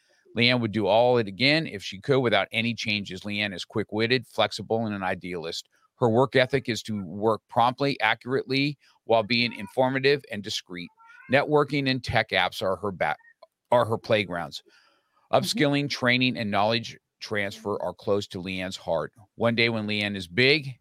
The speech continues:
Speaker 1: she would love to own an N G O company with a difference that provides people from all walks of life opportunities to become business owners,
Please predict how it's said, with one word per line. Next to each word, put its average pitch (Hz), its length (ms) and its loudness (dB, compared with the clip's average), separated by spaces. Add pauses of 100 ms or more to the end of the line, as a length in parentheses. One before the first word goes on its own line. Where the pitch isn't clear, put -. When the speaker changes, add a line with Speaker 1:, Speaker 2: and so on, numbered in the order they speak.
Speaker 1:
she - 180 -12
would 90 160 -6
love 98 220 0
to - 120 -8
own 104 240 -6
an 90 220 -8
N 104 160 -6
G 98 400 -8 (360)
O 92 120 -2
company 120 580 -4 (560)
with 90 160 -6
a 90 40 -6
difference 92 580 -4 (320)
that 95 160 4
provides 95 400 2
people 110 320 -4
from 95 240 -4
all 104 160 4
walks 104 260 2
of 98 140 -6
life 85 220 2
opportunities 90 480 -4
to - 40 -14
become 87 280 -10
business 90 340 -6
owners, 95 400 -6